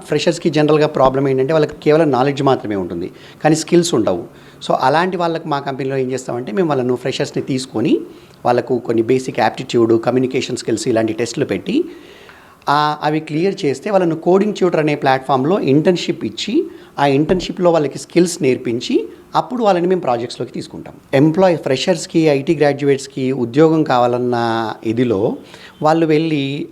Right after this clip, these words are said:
రకరకాల కన్సల్టెన్సీస్‌లో, తర్వాత ఇన్‌స్టిట్యూట్స్‌లలో, ట్రైనింగ్ and ప్లేస్‌మెంట్స్ కంపెనీలలో డబ్బులు కట్టేసి,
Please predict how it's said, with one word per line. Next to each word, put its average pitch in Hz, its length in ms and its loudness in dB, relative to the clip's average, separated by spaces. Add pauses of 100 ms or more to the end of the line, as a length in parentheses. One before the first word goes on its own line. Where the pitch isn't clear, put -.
రకరకాల 147 500 0
కన్సల్టెన్సీస్‌లో, 123 1120 -2 (320)
తర్వాత 120 400 2 (800)
ఇన్‌స్టిట్యూట్స్‌లలో, 123 920 2
ట్రైనింగ్ 139 400 4
and 135 100 2
ప్లేస్‌మెంట్స్ 120 500 -2
కంపెనీలలో 107 680 0 (360)
డబ్బులు 127 280 2
కట్టేసి, 110 760 -4